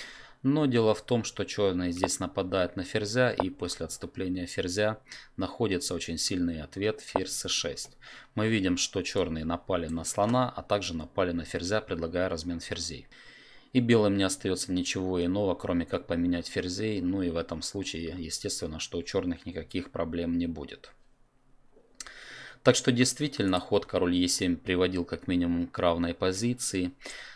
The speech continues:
Ну а тот ход, который был сделан в партии, именно ход Б шесть, является грубой ошибкой.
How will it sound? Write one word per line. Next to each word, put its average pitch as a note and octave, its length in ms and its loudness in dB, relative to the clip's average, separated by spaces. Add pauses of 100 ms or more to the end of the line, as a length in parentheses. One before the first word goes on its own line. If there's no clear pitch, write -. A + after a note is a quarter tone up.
(120)
Ну B2 240 6
а F#2 60 6
тот - 180 0
ход, - 240 -2
который F2+ 380 0
был F2 180 2
сделан F2 300 2
в - 100 -10
партии, A2+ 420 4
именно D#2+ 260 -2
ход E2 300 0
Б D#2+ 140 -2
шесть, - 400 0
является F2 420 0
грубой F2 420 -2
ошибкой. - 580 -2